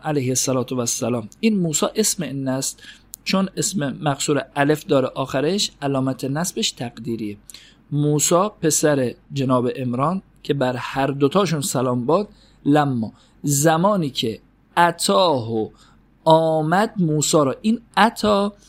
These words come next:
عطیه بوده، یا متحرک ما قبل مفتوح قلب به الف شده، شده عطا. صیغه یک ماضی مبنی بر فتح است، اما چون اینجا لام الفعل ما الفه، علامت فتحش در تقدیره. این محموز هم است چون فاعل فعلش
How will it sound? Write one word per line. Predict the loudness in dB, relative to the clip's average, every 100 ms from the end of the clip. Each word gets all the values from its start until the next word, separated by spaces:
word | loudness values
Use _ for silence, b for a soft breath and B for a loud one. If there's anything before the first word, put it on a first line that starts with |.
| B -20 _ -2
عطیه | 0 2 2 4 2
بوده، | 2 0 2
یا | 2 2
متحرک | -2 -4 -4 -2 -4 -4
ما | -2 0
قبل | 0 -2 -2
مفتوح | -2 -4 -8 -2
قلب | 0 2 2
به | 0 -2
الف | -4
شده، | -2 -4 -4
شده | -4 -4 -4
عطا. | -8 -6 -4
صیغه | -2 -2 -2
یک | -2 -2 0
ماضی | 0 0 0 0 0 0 -2 B B B
مبنی | 2 2 2 -2 -2
بر | 0 0
فتح | 0 -6 -4 -2
است، | -2 -2
اما | -2 -2
چون | -2 -4
اینجا | 0 2
لام | 2 2 0
الفعل | -4 0 0 0
ما | -2 -4
الفه، | -4 -4 -4 -4 -4 -6 -18 -10 -8 -8 -10 -2
علامت | 0 2 0 -4
فتحش | -6 -6 -2 0 2 0 B B -2
در | 0 0
تقدیره. | -4 -6 -6 -6 -2 -2 -2 -2
این | 2 4
محموز | 2 2 0 2
هم | 0
است | -2 -2
چون | -2
فاعل | 0 0 0
فعلش | 2 2 2